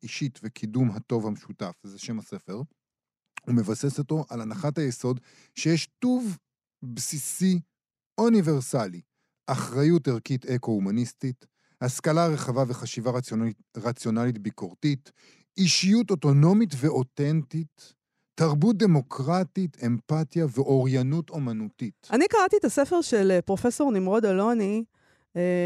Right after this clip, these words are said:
Speaker 2: מדי פעם, לפעמים הרגשתי שאני קוראת, אה, ספר מדע בדיוני.
Speaker 1: <laughs>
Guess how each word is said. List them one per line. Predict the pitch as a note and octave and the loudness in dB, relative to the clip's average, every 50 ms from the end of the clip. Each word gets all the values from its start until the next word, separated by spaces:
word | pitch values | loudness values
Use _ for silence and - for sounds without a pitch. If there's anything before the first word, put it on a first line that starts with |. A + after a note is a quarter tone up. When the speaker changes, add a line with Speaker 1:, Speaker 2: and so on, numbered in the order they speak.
| F3 F3 E3+ F3 | 0 0 -2 -2
Speaker 2:
מדי | F3 F3 G3 G3 F3+ B3 C4+ - | -2 -2 0 2 2 2 2 4
פעם, | D#4 C#4+ C#4 C#4 C4 A#3+ - | 4 4 4 4 2 0 0
לפעמים | G#3 G3+ - A3+ A3+ C4 D4 D4+ | -2 -2 0 2 2 4 4 4
הרגשתי | C#4 B3+ A3+ A3 A3+ - C4 | 2 2 2 0 0 0 -4
שאני | A#3+ - G#3 G3 F#3 | -4 -2 -2 -4 -4
קוראת, | - F#3 G3+ G3+ - - G#3 | -2 -2 -2 -2 0 0 0
אה, | F#3+ F3+ | 0 0
ספר | - - G3 - G#3+ G3+ | 0 -2 -4 -2 -2 0
מדע | F#3 E3+ E3 E3+ E3+ | 0 0 0 -2 -2
בדיוני. | E3+ F#3 E3 F3 - F3 D#3+ | -2 -4 -2 0 2 2 2
Speaker 1:
<laughs> | A#2+ - C#3+ D3 A#2 - - - | 2 2 0 -2 -4 -6 -6 -6